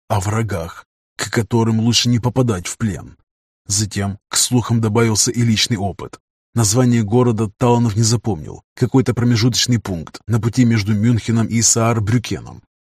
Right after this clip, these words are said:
Генералы забыли первые правила новой войны. Любое крупное скопление войск в тылу очень быстро вызывает налет бомбардировщиков. Транспортная развязка оказалась забита техникой и людьми почти на неделю.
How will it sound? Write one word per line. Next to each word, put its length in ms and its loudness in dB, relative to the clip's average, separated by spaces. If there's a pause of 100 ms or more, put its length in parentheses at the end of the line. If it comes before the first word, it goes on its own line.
(140)
Генералы 600 0
забыли 460 2
первые 400 0
правила 380 0
новой 260 0
войны. 460 -4 (360)
Любое 480 4
крупное 380 0
скопление 580 2
войск 420 -2
в 60 -10
тылу 360 2 (100)
очень 380 4
быстро 400 4
вызывает 500 0
налет 420 4
бомбардировщиков. 1040 0 (400)
Транспортная 540 2
развязка 460 0
оказалась 460 2
забита 380 0
техникой 480 0
и 140 2
людьми 500 0
почти 400 2
на 120 2
неделю. 540 -2